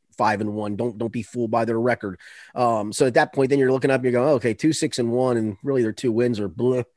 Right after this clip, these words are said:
Um, so what have they got really to show for it? So that's what I'm saying. To me, it's have a good showing, and then in the next four games where you're capable of winning, more than capable of winning, um,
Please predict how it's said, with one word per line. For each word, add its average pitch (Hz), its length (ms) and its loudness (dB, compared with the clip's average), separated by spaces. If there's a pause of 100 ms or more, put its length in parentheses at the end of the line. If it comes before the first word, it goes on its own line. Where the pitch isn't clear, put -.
(300)
Um, 117 280 -2
so 123 140 0
what 131 140 2
have 120 60 0
they 123 60 2
got 117 200 0
really 120 160 2
to 101 80 -4
show 117 240 0
for 104 240 -8
it? - 80 -12
So 127 140 0 (240)
that's 247 140 6
what 269 60 10
I'm 180 80 4
saying. 170 260 6
To 180 120 2
me, 220 240 6
it's - 180 2 (300)
have 330 160 2
a 294 40 2
good 294 160 4
showing, 226 560 4 (100)
and 214 140 4
then 294 100 4
in 302 100 6
the 269 80 4
next 254 220 2
four 240 180 4
games 220 300 6
where 185 120 4
you're 202 320 0 (160)
capable 208 460 4
of 170 120 0
winning, 202 520 4
more 175 200 6
than 214 140 4
capable 214 380 2
of 196 80 -2
winning, 220 300 4 (520)
um, 226 380 -2